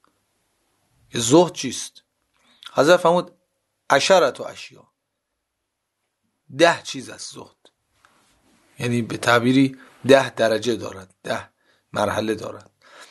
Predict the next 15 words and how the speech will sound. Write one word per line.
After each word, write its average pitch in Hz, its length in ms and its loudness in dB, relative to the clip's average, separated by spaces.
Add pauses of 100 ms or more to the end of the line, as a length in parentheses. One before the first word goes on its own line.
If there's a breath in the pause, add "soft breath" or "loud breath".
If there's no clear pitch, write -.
(140 soft breath)
حضرت 147 280 6
فرمود 147 480 -4
بعد 123 240 2
بالاترین 143 1120 4
درجات 143 580 -2
زهد 143 360 -10 (120)
پایینترین 123 640 -10
درجات 110 440 -6
ورعه، 101 480 -8 (720 soft breath)
بالاترین 143 760 4
درجات 151 480 2
ورع 143 500 2 (360)
پایینترین 120 500 -8
درجات 120 460 -8
یقینه، 104 520 -12